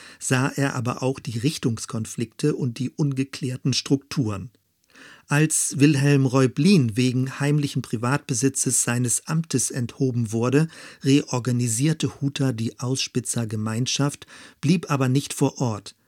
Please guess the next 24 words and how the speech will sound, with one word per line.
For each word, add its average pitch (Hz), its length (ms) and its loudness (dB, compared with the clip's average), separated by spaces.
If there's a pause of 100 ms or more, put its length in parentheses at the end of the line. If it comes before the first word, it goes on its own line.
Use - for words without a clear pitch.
(120)
Er - 120 -2
pendelte 156 500 4
weiterhin 135 480 2
zwischen 117 400 -2
Tirol 120 520 0
und 117 380 -6
Mähren 123 440 0
hin 120 160 -2
und 110 160 -2
her, 131 360 0 (420)
um 131 260 2
die 123 180 0
Umsiedlungen 120 880 2
zu - 180 -4
koordinieren. 127 760 0 (560)
Fünfzehnhundertdreiunddreißig 139 1800 2 (260)
kam 135 320 2
Jakob 123 460 -2
Hutter 135 240 0
dauerhaft 117 680 2
nach 110 180 -10
Auschwitz 117 480 -6
in 113 140 -4
Mähren 120 420 0